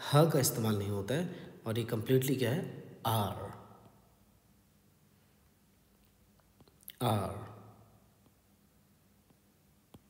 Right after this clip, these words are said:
Actually इसका ये साउंड है, ओके,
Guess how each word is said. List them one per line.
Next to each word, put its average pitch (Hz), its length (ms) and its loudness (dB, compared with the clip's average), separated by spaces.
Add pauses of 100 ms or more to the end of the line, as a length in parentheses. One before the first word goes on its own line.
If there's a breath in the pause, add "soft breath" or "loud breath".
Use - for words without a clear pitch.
(760)
Actually 127 280 0
इसका 127 220 2
ये 117 160 2
साउंड 92 400 -2
है, - 60 -12 (400)
ओके, 123 180 -12